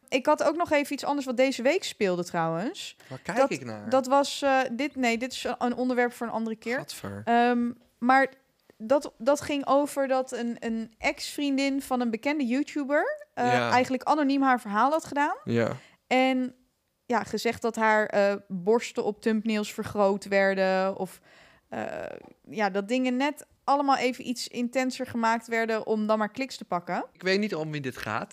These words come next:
Speaker 2: Ik kan alleen maar gissen, dus ik ga ook geen namen noemen. Maar er zijn genoeg you-, you-, vloggers, YouTubers, eh, meiden, jongens die relaties hebben gehad waarbij, hè, ik zal sommige YouTubers wel omschrijven als, oké, je, ja, ik, iedereen kan zien dat sommige YouTubers de meeste kliks pakken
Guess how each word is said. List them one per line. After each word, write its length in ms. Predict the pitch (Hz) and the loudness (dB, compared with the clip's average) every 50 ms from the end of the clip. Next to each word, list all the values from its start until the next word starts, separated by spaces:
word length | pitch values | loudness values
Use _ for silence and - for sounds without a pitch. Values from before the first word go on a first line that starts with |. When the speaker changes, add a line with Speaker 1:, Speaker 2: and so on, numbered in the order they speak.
| - | -14
Speaker 2:
Ik 60 | - - | -14 -10
kan 140 | - 123 120 | -10 -8 -6
alleen 180 | 123 117 117 | -6 -6 -6
maar 80 | 117 120 | -6 -8
gissen, 400 | 117 - - 110 - - - 160 | -10 -8 -10 -10 -10 -10 -12 -12
dus 100 | 156 143 | -12 -14
ik 100 | 135 - | -14 -12
ga 120 | - 123 113 | -8 -6 -6
ook 140 | 113 113 - | -6 -6 -8
geen 140 | - 120 113 | -8 -8 -4
namen 300 | 113 110 110 107 107 104 | -4 -4 -4 -4 -6 -8
noemen. 280 | 104 104 110 131 151 | -8 -6 -6 -6 -4
Maar 120 | 160 135 127 | -4 -4 -4
er 60 | 127 | -4
zijn 180 | - - 123 - | -4 -4 -6 -6
genoeg 260 | - 120 117 113 - | -6 -10 -10 -10 -10
you-, 160 | 120 113 - - | -10 -12 -12 -12
you-, 640 | - - - - - - - 101 92 98 90 92 113 | -14 -16 -16 -16 -16 -16 -14 -14 -14 -12 -12 -14 -14
vloggers, 680 | - - 120 120 - - 117 110 110 110 110 110 - | -10 -6 -6 -6 -6 -4 -4 -4 -4 -4 -6 -8 -8
YouTubers, 720 | - 113 117 113 - - 107 113 107 107 107 104 - - | -8 -8 -8 -8 -8 -10 -8 -6 -6 -6 -6 -8 -8 -10
eh, 60 | 110 101 | -10 -8
meiden, 340 | 107 107 107 107 107 107 107 | -8 -6 -6 -4 -6 -6 -6
jongens 360 | 107 107 110 110 110 107 - | -8 -8 -8 -10 -12 -12 -12
die 120 | - 113 113 | -10 -8 -6
relaties 380 | 113 113 110 110 113 - - | -4 -2 -2 -2 -2 -2 -4
hebben 180 | - 117 110 - | -6 -6 -8 -6
gehad 240 | - 110 107 - - _ - - - - _ _ _ | -4 -4 -4 -4 -8 _ -20 -20 -20 -20 _ _ _
waarbij, 400 | - 123 117 110 120 113 113 - - - _ _ _ _ _ - | -4 -4 0 0 0 0 0 -2 -6 -12 _ _ _ _ _ -14
hè, 260 | - 117 127 147 175 - - _ - | -6 -2 0 0 -2 -2 -6 _ -8
ik 200 | - 143 147 - | -6 -6 -4 -2
zal 200 | - - 131 123 | 0 0 2 2
sommige 400 | - - 175 180 165 - 143 123 | 2 2 2 2 0 0 0 0
YouTubers 440 | 123 131 127 - 131 117 120 117 - | 0 -2 -2 -4 -6 -6 -6 -4 -4
wel 100 | 127 110 | -6 -6
omschrijven 440 | 113 123 - - 139 131 139 135 | -4 -4 -4 0 2 2 2 2
als, 140 | 127 117 - | 0 -4 -6
oké, 160 | 123 117 - | -6 -2 0
je, 240 | 135 135 127 120 120 - | 0 0 0 0 -2 -2
ja, 200 | 113 123 123 - | -2 -2 -2 -2
ik, 180 | 127 127 - - | -4 -10 -10 -8
iedereen 300 | - 143 185 208 190 170 | -4 0 2 2 2 2
kan 160 | 143 143 127 117 | 2 0 -2 0
zien 160 | 139 165 156 | -2 -2 -2
dat 100 | 139 127 | -2 -2
sommige 260 | - 180 202 - 214 | -2 -4 -2 -2 0
YouTubers 420 | 202 202 196 - 196 170 170 156 | -2 -2 -2 -4 -4 -4 -4 -4
de 60 | 143 139 | -4 -4
meeste 320 | 135 131 135 135 - 147 | -2 -2 -2 -2 -4 -8
kliks 280 | - - 147 135 - - | -6 -6 -8 -8 -6 -2
pakken 360 | - 123 - - 123 113 | -2 -2 0 -2 -6 -6